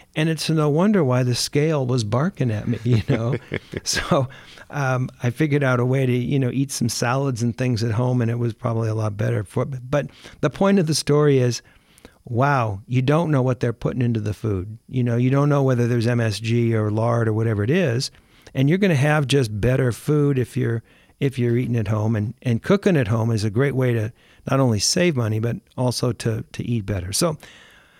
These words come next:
wow, what are the takeaways then that we have here from, from Sean's blog and from this article that I read in the Times? Well,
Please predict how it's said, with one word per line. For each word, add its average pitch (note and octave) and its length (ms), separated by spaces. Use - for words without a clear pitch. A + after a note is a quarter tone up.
wow, F3 240
what C#3+ 220
are B3 80
the G3 100
takeaways C#3 720
then A2+ 220
that B2+ 100
we B2+ 140
have B2 240
here B2 180
from, B2 540
from B2 760
Sean's C3 600
blog A2 580
and G#2 100
from A#2+ 180
this A2+ 180
article B2 560
that A2 100
I A2 60
read G#2+ 180
in G#2 80
the G2+ 60
Times? G2 500
Well, C3 220